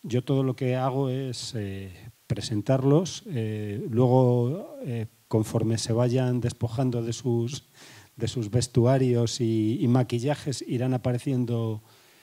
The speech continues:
eh, a-, irá apareciendo el elenco que presentará, eh, que presentará Ana, y ya inmediatamente doy la palabra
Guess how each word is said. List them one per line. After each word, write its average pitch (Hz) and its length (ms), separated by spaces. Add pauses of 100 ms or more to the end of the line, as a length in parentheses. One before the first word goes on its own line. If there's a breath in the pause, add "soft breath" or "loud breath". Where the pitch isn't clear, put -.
(240 soft breath)
eh, 113 760 (240)
a-, 127 300
irá 120 200
apareciendo 123 460
el 120 120
elenco 143 480
que 127 100
presentará, 117 1200
eh, 135 120
que 127 100
presentará 117 640
Ana, 147 260 (340 loud breath)
y 113 80
ya 120 100
inmediatamente 131 800
doy 123 500
la 117 220
palabra 120 760